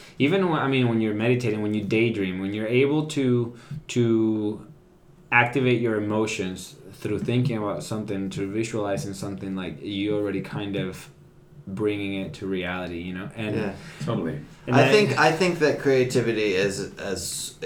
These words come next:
Speaker 2: is a channeling of God and a higher power through us. I do the artist's way, uh, method,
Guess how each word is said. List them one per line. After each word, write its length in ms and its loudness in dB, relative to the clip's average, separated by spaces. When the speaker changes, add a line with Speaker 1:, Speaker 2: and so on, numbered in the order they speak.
Speaker 2:
is 360 -4
a 80 -4
channeling 680 -4
of 340 -8
God 540 0
and 100 -6
a 40 -6
higher 280 -2
power 320 -4
through 280 -6
us. 220 -6
I 100 0
do 120 2
the 120 2
artist's 420 -4
way, 400 -2
uh, 160 0
method, 540 2